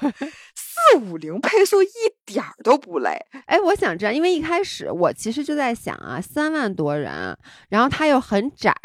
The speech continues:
Speaker 2: 因为我知道西湖那些小桥什么的，就是难道不会造成这种拥堵事件吗？你还记得咱们上次还给大家分享说踩踏事件，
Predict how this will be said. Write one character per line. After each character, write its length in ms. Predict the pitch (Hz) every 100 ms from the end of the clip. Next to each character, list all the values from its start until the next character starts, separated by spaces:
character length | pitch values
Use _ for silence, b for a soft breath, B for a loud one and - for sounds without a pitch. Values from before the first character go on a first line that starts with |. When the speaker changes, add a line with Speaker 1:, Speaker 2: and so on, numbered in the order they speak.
| 123
Speaker 2:
因 100 | 135
为 60 | 294
我 100 | 185
知 140 | 185
道 160 | 269 247
西 160 | - 196
湖 140 | 196
那 120 | 185
些 120 | 220
小 200 | 208 175
桥 380 | - - - 147
什 160 | 170 151
么 100 | 64
的， 160 | 64 - B B B
就 180 | - 349
是 140 | 294 B B _ -
难 180 | 240 277
道 160 | 339
不 160 | - 196
会 180 | 339 302
造 260 | 302 254
成 300 | 233 233 180
这 140 | 233 240
种 240 | 175 - -
拥 320 | 285 311 320
堵 240 | 277 185 -
事 220 | 214 185
件 180 | 180 160
吗？ 80 |
你 100 | 165
还 120 | 185 277
记 80 |
得 40 | 302
咱 80 | 254
们 80 |
上 140 | 359 262
次 160 | 254
还 100 | 233
给 120 | 254 202
大 120 | 190
家 80 | 208
分 160 | 240
享 160 | 277 165
说 140 | 247
踩 280 | 269 - 262
踏 260 | - 240 208
事 240 | - 220
件， 240 | 196 185